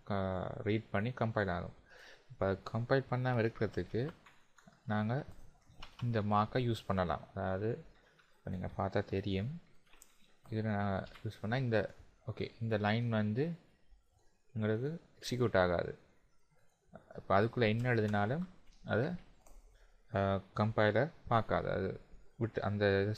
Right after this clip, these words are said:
ஸ்கிப் பண்ணி தான் அது செய்யும். இப்ப அதுல நீங்க ரெண்டு ஸ்டார் போட்டீங்கன்னா, அதுக்கப்புறம் நீங்க என்ன, எது வேணா எழுதலாம். ஓகே, இப்ப நாங்க பார்க்க போறது மெத்தட்ஸ்.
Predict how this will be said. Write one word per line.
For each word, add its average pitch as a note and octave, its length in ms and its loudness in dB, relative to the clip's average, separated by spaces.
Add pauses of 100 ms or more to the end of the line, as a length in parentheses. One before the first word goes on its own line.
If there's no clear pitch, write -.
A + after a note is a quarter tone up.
ஸ்கிப் - 240 -4
பண்ணி G#2+ 260 2
தான் D3 240 -2 (400)
அது A#2 160 0
செய்யும். F#2+ 340 -2 (680)
இப்ப - 160 -4
அதுல A#2 220 0
நீங்க B2+ 220 0
ரெண்டு A2+ 240 2
ஸ்டார் C3 420 0
போட்டீங்கன்னா, F#2+ 720 0 (760)
அதுக்கப்புறம் G#2+ 300 -2
நீங்க A#2 180 -2
என்ன, G2+ 380 0
எது G#2+ 340 2
வேணா A2+ 160 2
எழுதலாம். F#2 380 0 (520)
ஓகே, - 200 -8 (560)
இப்ப G#2+ 460 0 (400)
நாங்க G#2 280 0
பார்க்க A#2 280 2
போறது A2 460 -2 (140)
மெத்தட்ஸ். G#2 500 0